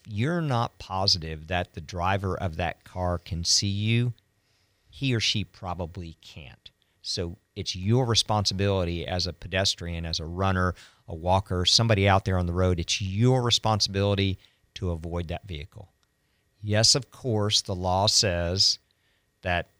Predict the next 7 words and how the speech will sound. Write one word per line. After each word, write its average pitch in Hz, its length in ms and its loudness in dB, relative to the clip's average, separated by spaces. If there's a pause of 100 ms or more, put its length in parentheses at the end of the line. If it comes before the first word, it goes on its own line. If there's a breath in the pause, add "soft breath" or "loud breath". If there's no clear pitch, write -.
(380)
it's - 300 -2
the 90 140 -16
driver's 90 880 0
responsibility 90 920 -2
to - 160 -12
avoid 85 400 -6
pedestrians, 120 880 0